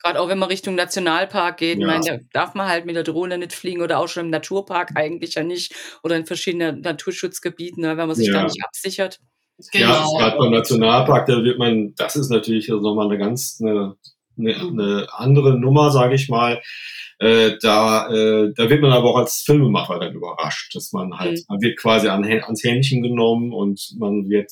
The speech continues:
Speaker 2: da steht wirklich jemand neben einem und, äh, schaut, was man macht. Und, ähm, es ist teilweise skurril, muss man sagen. Also ta-, äh, die, die, die Wanderer, die da so an, an, auch da unterwegs sind, während man da was macht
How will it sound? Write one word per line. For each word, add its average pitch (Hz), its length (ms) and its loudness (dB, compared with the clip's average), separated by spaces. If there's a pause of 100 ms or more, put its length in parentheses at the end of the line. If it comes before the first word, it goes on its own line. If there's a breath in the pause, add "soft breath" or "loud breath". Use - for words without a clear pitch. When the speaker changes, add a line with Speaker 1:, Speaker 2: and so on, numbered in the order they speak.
Speaker 2:
da 98 80 -4
steht 131 320 2
wirklich 113 280 0
jemand 113 360 2
neben 123 400 4
einem 98 400 -4
und, 101 500 -6
äh, 101 200 -4 (180)
schaut, - 440 -2
was 101 180 -4
man 90 160 -6
macht. - 460 -6 (760 loud breath)
Und, 104 400 0 (240)
ähm, 101 580 -2
es 117 140 -4
ist - 160 -2
teilweise 123 400 4
skurril, 117 600 2
muss 92 180 -16
man 90 160 -6
sagen. 95 480 -6
Also 95 260 -4
ta-, 101 300 -4
äh, 95 200 -6 (340)
die, 101 180 -2
die, 104 320 -4
die 98 220 -4
Wanderer, 113 760 2
die 110 80 -4
da 113 140 2
so 107 320 6
an, 107 320 -2
an, 104 120 -6 (200)
auch - 220 -8
da 120 80 0
unterwegs 135 580 4
sind, 143 260 2
während 120 280 -2
man 107 160 -2
da 98 120 0
was 98 220 -6
macht 135 300 -2